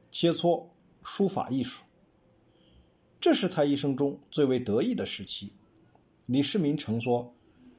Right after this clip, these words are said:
：“朕与世南商略古今，有一言诗，未尝不惆怅，其恳诚乃如此。”不过虞世南当时已经年岁已高，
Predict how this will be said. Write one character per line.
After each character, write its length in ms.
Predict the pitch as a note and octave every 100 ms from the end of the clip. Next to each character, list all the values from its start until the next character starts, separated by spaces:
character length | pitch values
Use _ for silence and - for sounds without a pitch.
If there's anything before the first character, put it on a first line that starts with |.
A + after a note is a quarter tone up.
| _ _ _ _ _ _ _ _ _
：“朕 340 | - F#3 F#3 E3
与 160 | D3+
世 240 | D#3+ - A3+
南 380 | A#2+ C#3+ G3+ - _ _ _ _ _
商 340 | - A#3 B3+ C4
略 180 | E3+
古 240 | G2+ - F2+
今， 340 | - E3+ F#3+ - _ _ _ _
有 200 | G#2 A2
一 160 | E3 C3
言 220 | G#2+ C3
诗， 380 | - G3 G3 - _ _ _ _ _
未 180 | - E3
尝 420 | C#3 B2 B2 D#3 E3 - _ _ - -
不 80 | -
惆 300 | - G#2 A2+
怅， 180 | F#3 - - _ _ _ _ _ _ _ _ -
其 420 | - F3 G#3+ G#3+ - _ _ _ _
恳 280 | - E3+ B2
诚 320 | - B2 F3+
乃 140 | D#3+ G#2
如 180 | G2
此。” 300 | B2 - - - _ _ _ _ _ _ _
不 100 | D3
过 200 | D#3 E3
虞 120 | C3+ C#3+
世 200 | - A#2+
南 280 | A#2 D3+ -
当 160 | E3 E3+
时 140 | D#3
已 80 | A2
经 260 | A#2+ A#2+
年 180 | A2 A2+
岁 220 | D#3 B3+
已 180 | D#3 F2+
高， 340 | - C3+ C#3+